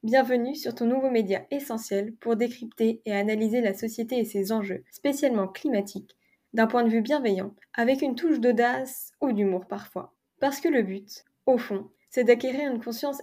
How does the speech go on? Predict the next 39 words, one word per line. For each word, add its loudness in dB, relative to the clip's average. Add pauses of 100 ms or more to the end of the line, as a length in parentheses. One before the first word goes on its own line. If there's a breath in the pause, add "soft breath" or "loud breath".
écologique 0
ouverte 2
à 2
tout 0
point 0
de 2
vue -2
et 0
réfléchie, -4 (140)
pour -10
tendre 2
vers 4
une -2
société -2
plus -4
juste, -6 (240)
pleine 2
de 0
sens. -12 (300)
Dans 2
cet 4
épisode, 4
nous -2
allons 2
aborder 2
une 2
tradition -6
soi-disant -2
ancestrale 0
et 6
festive -8
qui -12
se 0
poursuit 0
au 2
sein -6
de -4
nos -4
frontières, -8